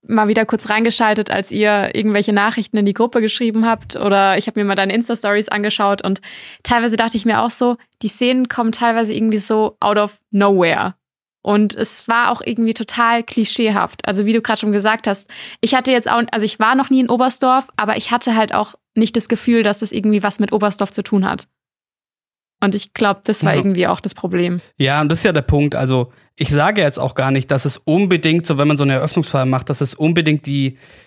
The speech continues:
Speaker 2: die Show sein muss, die nur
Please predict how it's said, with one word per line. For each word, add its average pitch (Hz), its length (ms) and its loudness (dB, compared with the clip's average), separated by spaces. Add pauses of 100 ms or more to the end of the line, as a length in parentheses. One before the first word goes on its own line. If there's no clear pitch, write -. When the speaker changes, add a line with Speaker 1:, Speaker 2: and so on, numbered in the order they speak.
(160)
Speaker 2:
die 139 120 -2
Show 160 420 2
sein 143 380 2
muss, 151 440 2
die 147 260 2
nur 151 720 2